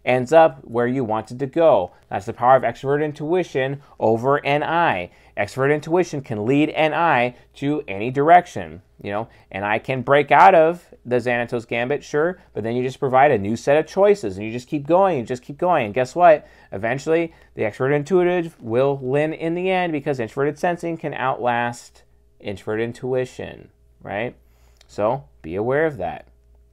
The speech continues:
And then, obviously, you know, you know, "I feel bad because you're being a burden on me and you're making things worse for me, you know, S E parent, F E inferior," and then you just guilt them.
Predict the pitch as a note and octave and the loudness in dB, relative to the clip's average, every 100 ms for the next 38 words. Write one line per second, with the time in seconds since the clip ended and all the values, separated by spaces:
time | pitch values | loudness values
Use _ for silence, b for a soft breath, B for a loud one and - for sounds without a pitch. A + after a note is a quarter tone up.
0 | _ _ _ _ _ _ _ b b b | _ _ _ _ _ _ _ b b b
1 | b G#2 A2 A#2 A2 A2 A2 - G#2+ G#2 | b -10 -2 0 0 -2 -4 -6 -8 -8
2 | F2+ F2 F2 F#2 b b b - - A#2 | -10 -8 -8 -10 b b b -20 -14 -8
3 | A2 G#2+ - F3 G#3 G3+ - G#3 F#3 F3+ | -4 -4 -4 -2 -2 -2 -2 0 0 4
4 | E3+ E3 D#3 _ - D3+ F3+ E3 D3+ - | 4 4 0 _ -14 -6 -2 -2 -6 -12
5 | D#3+ F#3 G3+ G3 F3+ C#3+ F3 F3 E3+ D#3+ | 0 0 0 -2 -4 -2 -2 -2 -2 -4
6 | E3 D#3+ D3+ F3+ F#3+ F#3 E3+ F3 D3+ A#2+ | -2 -4 -4 -2 -2 -2 -6 -6 -6 -4
7 | D3 E3+ - E3 D#3+ D#3 D3 - C#3+ C#3+ | -2 -2 -4 -8 -6 -6 -8 -8 -6 -2
8 | C#3+ C#3+ D#3 E3 D3 - D#3 D3+ - - | -4 -4 -8 -6 -12 -6 -4 -4 -6 -8
9 | D3 D#3+ D#3 C#3+ C#3+ D#3 D#3 D3+ D3+ C#3+ | -8 -6 -6 -6 -6 -4 -2 -2 -4 -8
10 | b b - B2 C3+ C#3+ - E3 F3 F#2+ | b b -10 -8 -8 -10 -4 -4 -4 -10
11 | F#2+ | -10